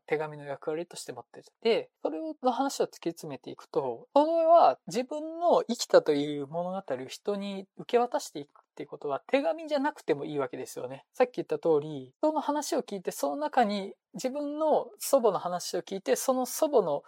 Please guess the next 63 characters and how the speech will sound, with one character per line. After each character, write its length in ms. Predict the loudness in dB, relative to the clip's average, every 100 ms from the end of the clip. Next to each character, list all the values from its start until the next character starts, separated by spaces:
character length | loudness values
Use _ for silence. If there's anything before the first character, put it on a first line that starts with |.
| -16 -8
話 420 | -4 -2 -4 -2
の 200 | 0 2
裏 260 | 2 2
側 160 | 2 0
に 100 | -2
い 60 | -2
た 160 | 4
バ 120 | 6
イ 80 | 6
オ 60 | 2
レ 100 | -2
ッ 40 | -6
ト 80 | -14
っ 40 |
て 160 | -10 -8
い 260 | -4 -4
う 60 | -6 -10 -8
女 120 | -6
性 200 | -4 -6
の 100 | -6
物 260 | -6 -6
語 60 | -6
を 560 | -4 -4 -2 0 0 0 -8 -8
受 40 |
け 120 | -4 -2
取 140 | -2
っ 60 | -4 -2
た 240 | 0 0 -6
女 200 | -8 -6 -6
の 80 |
子 120 | -6 -6
が 120 | -6
い 120 | -10 -20 _
た 100 | -4
の 120 | -4
と 180 | -6 -10
同 100 | -8 -2
じ 120 | 4
よ 140 | 4
う 40 | 4
に、 180 | -2 -4 -2 2
例 80 | 4
え 40 |
ば 240 | 6 6 4
こ 160 | 0 0
の 140 | 0
映 280 | 2 2 4
画 140 | 4
が 220 | 2 2 2
そ 180 | 0 -6
の 120 | -2
誰 240 | 0 0
か 140 | -2 -4
が 80 |
生 80 | -8
き 60 | -4
た 100 | -4
っ 40 |
て 160 | -4 -8
い 220 | -12 -14
う 80 | -16 _ -6
証 400 | 0 0 0 0
の 360 | 2 2 -2